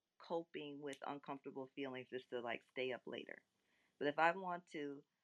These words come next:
and I also re-, recognize I need more time to wind down. Like, for me, thirty minutes is not enough, and then I'm gonna turn off the light. I really have to start winding down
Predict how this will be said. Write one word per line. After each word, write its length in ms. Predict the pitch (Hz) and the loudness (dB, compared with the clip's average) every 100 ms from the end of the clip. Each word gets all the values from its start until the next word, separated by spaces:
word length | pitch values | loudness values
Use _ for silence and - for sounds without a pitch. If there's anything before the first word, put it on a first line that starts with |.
| _ | _
and 140 | - 160 | 2 4
I 140 | 180 | 6
also 260 | 196 - 175 | 4 -4 -12
re-, 120 | 160 165 | -12 -10
recognize 420 | 156 156 151 143 143 | -6 -6 -6 -6 -6
I 100 | - 156 | -6 -8
need 160 | 170 | -10
more 200 | 156 139 | -8 -8
time 380 | 131 147 139 139 - | -8 -6 -6 -6 -10
to 80 | |
wind 280 | 123 113 - | -10 -8 -8
down. 300 | - 71 - - | -6 -8 -8 -8
Like, 180 | - - | -8 -6
for 120 | 160 | -6
me, 400 | 151 165 160 - - - | -6 -6 -6 -6 -8 0
thirty 240 | 165 160 | 2 2
minutes 340 | 143 135 135 | 0 0 0
is 140 | 131 127 | -2 2
not 180 | 127 123 | 2 2
enough, 320 | 123 120 120 | 2 0 0
and 100 | 123 | -2
then 120 | 120 | -2
I'm 140 | 120 - | -2 -4
gonna 200 | 123 117 | -4 -4
turn 220 | - - | -4 -2
off 160 | 113 - | -2 -2
the 100 | 117 | -2
light. 280 | 117 - - - - _ | 0 0 -4 -20 -20 _
I 80 | 135 | 4
really 400 | 143 165 180 170 | 4 4 2 2
have 180 | 147 127 | 2 2
to 100 | 127 | 0
start 340 | - 123 123 | 0 2 2
winding 380 | 131 123 127 123 | 0 -2 -2 -4
down 360 | 131 131 131 | 2 4 4